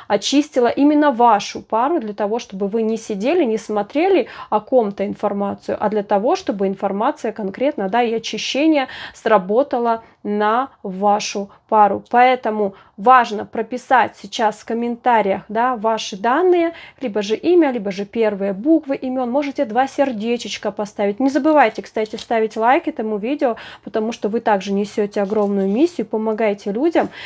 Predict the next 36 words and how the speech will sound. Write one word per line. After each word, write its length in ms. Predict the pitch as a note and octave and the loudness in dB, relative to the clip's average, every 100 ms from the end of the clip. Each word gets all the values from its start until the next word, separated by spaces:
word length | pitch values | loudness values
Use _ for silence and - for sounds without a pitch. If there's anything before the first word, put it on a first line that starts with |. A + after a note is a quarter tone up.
| - | -12
найти 400 | - A3+ A3+ - A3+ | 0 0 0 2 2
ответы 440 | G3 G#3+ B3 A#3 | 2 0 0 0
на 160 | G3+ G#3 | -4 -4
их 140 | - | -4
вопросы, 420 | G3+ G3+ E4+ F#4 | -4 0 0 0
потому 420 | - G#3+ A3 A3 | -4 -4 -4 -4
как 180 | C4 G#3 - - - | -4 -6 -8 -10 2
так 240 | D4+ D#4 | 4 4
уж 140 | D4 - | -2 -4
устроен, 600 | C4 - - C#4+ G#3+ G3 | -8 -6 2 4 4 2
да, 260 | G3+ C4 C#4 | 2 2 0
м, 300 | G#3+ G3+ G3+ - _ _ - | -6 -4 -6 -8 _ _ -8
наш 200 | G#3 - | -8 -6
простор 420 | A3+ G#3 - G3 | -8 -6 -4 -2
интернета. 600 | F#3+ G#3+ G3+ D4 F#4 B3 - - - | -2 -2 0 0 0 -2 -6 -18 -2
Если 240 | B3 B3+ G#3+ | 0 2 2
больше 380 | G#3 G#3+ - | 2 0 0
лайков, 420 | B3+ F4 A4+ A3 - | 2 2 2 -2 -2
то 160 | C#4+ | 0
видео 440 | C#4 F4 F4+ C#4+ C4 | 2 2 4 4 4
более 440 | G#3+ C#4 C4 B3+ | 2 2 4 2
видимо, 760 | G3+ C4 C#4+ G#3 A#3+ A3 G#3 | 2 2 2 2 -2 -2 -2
да, 280 | F#3 G#3+ C4 | -2 0 0
людям. 400 | A#3+ A#3+ G3+ G3+ | 0 -4 -4 -4
Поэтому 320 | G3+ G#4+ G4 | -2 0 4
несите 420 | F4 F4 - D4 A3 | 6 4 2 -8 -10
свою 320 | - A3 A3 | -8 -4 -2
миссию 380 | B3 E4+ - G#3 | -2 -4 -4 -4
и 20 | |
также 320 | A#3+ B3 A3+ | -2 -4 -6
помогайте. 640 | G#3 G#3 G#3+ A3 F#3+ G#3 A3+ - - - | -6 -4 -2 -2 -2 -4 -10 -12 -10 0
А 80 | |
я 180 | A3+ D#4 | 2 4
сейчас, 560 | G#4 B3+ - C4 C#4 - | 2 -2 2 2 2 -2
а, 200 | A3 G#3 | -4 -2
буду 380 | F#3+ A#3 G#3 G#3 | -2 -2 0 0